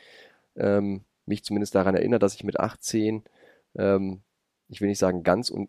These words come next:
anders unterwegs war, aber doch anders unterwegs war als heute und ich mich auf der einen Seite gefühlt weiterentwickelt hab und auf der anderen Seite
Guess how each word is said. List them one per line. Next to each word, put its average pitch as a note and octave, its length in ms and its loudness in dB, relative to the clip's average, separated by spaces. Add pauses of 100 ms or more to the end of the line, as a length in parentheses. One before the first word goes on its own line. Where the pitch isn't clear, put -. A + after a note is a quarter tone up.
anders G2 240 -2
unterwegs F#2+ 760 0
war, F#2+ 100 4
aber F#2 120 2
doch F#2+ 160 2
anders G#2 300 -2
unterwegs F#2+ 440 -2
war F#2+ 120 2
als - 180 -2
heute G#2 340 2
und - 120 -2
ich G2 120 -8
mich G2 140 -6
auf - 120 0
der - 160 0
einen F#2+ 160 0
Seite G2+ 200 4
gefühlt F2+ 320 -6
weiterentwickelt G#2+ 720 2
hab A2+ 160 -2
und F#2 100 -2
auf F#2+ 140 2
der - 120 -2
anderen F#2+ 200 0
Seite G2+ 420 2